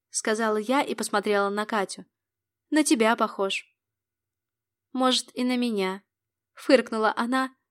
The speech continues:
но все же улыбнулась. Мы еще с полчаса посидели, за окном к тому времени совсем стемнело.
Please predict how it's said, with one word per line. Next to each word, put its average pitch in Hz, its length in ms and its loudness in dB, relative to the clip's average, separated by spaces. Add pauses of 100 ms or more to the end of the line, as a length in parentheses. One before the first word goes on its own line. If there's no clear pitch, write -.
но 240 140 -6
все 254 200 2
же 202 120 -2
улыбнулась. 180 760 -6 (960)
Мы 302 160 4
еще 320 260 4
с 339 80 2
полчаса 269 540 0
посидели, 254 760 -2
за 233 180 2
окном 240 280 -2
к - 60 -12
тому 220 220 -2
времени 233 400 -4
совсем 208 400 -4
стемнело. 196 600 -8